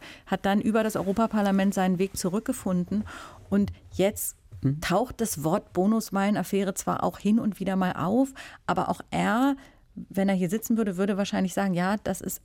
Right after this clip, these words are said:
Speaker 1: abgehakt. Wenn man den Fall Andi Scheuer, den ich vorhin schon erwähnt habe, der halt nie dazu Stellung bezogen hat, oder auch Aiwanger, der gar keinen kritischen Blick auf sich selber hat, der gar keine Distanz hat,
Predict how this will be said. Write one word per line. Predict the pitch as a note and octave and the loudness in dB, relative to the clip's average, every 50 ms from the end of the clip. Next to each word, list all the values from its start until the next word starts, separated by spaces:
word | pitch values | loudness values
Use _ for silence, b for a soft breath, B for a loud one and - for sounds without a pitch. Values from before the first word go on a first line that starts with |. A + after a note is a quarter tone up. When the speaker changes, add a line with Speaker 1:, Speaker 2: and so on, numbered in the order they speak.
| _ _ - - | _ _ -8 -6
Speaker 1:
abgehakt. | - G3 - - - G#3+ F3+ D#3+ E3 E3+ - - - B B B B B B B | -6 -6 -4 -4 -6 -4 -2 -2 -2 -4 -6 -10 -16 B B B B B B B
Wenn | - F3 F#3 | -2 0 2
man | F#3+ F#3+ F3 | 2 2 0
den | - F#3+ F#3 F3+ | 0 0 -2 -2
Fall | - G3+ F#3+ F#3+ G3+ G#3+ - - | -2 0 0 0 0 0 -2 -4
Andi | - F3 E3+ E3 E3 | -2 -2 -2 -2 -4
Scheuer, | - - - F3+ G3 A#3+ C#4 D4 C4+ | -6 -4 -2 -2 0 2 2 0 0
den | - - A3+ A3+ | 0 0 -2 -2
ich | G#3+ - | -2 -2
vorhin | - A3+ A3 G#3+ | -2 -2 -2 0
schon | A3+ A3 | 0 -2
erwähnt | G#3 F#3+ G3+ G#3 - | -2 0 0 -2 -2
habe, | G#3+ F#3+ - - | -2 -4 -4 -2
der | G3 G3 F3+ F#3 | -2 -2 0 0
halt | F#3+ F3+ - B B B B B | -2 -2 -4 B B B B B
nie | - F3+ G3+ A#3 C4 D4+ F4 D#4+ | 0 2 4 6 6 4 4 0
dazu | - G3+ - - - | -4 -6 -6 -6 -6
Stellung | - - - D3 D#3 D#3 D#3+ - | -6 -4 -2 -2 -2 -2 -4 -6
bezogen | - - - - - D#3 D3+ - E3 D3+ | -6 -8 -8 -6 -6 -4 -4 -4 -4 -4
hat, | E3 - - B B B B B - | -6 -6 -8 B B B B B -4
oder | F#3+ F#3+ F3 - | -2 0 0 0
auch | - - | -2 -4
Aiwanger, | - - F3 A#3+ A3+ B3 G#3+ F#3 E3 D#3+ - B B B B B - | -4 -2 -2 0 0 -2 -2 0 -2 -2 -4 B B B B B -2
der | F3+ F#3 F#3 | 0 0 2
gar | F#3+ F#3 F3 - | 0 -2 -2 -2
keinen | - - A3+ G#3+ G#3 G3 F#3 | -4 -2 0 2 2 2 2
kritischen | - - - B3+ B3+ C4+ A#3+ - - A3+ A3 A3 G#3+ G3+ B B B B B - | 0 -2 -4 -2 -2 -2 -2 0 2 2 4 4 2 0 B B B B B -2
Blick | - G3 C4+ C4 - - | 0 2 2 0 0 -2
auf | - G#3 - | -2 -2 -2
sich | - A3 G3+ - | -2 -4 -4 -2
selber | - - F3+ G3 A3+ C4+ B3+ A3+ G3 F3+ | -2 0 2 2 2 2 2 0 -2 -2
hat, | F3+ E3+ - | -6 -4 -2
der | F3 F#3 | -2 0
gar | - F#3 F#3+ | 0 -2 -2
keine | - G3+ G#3 G3+ | 0 -2 -2 -2
Distanz | F#3+ F#3+ - - - - - G3 G#3+ B3+ C4+ - C4 | -2 -4 -6 -6 -6 -4 0 2 4 4 4 4 0
hat, | - F#3+ F3+ - | -4 -6 -6 -6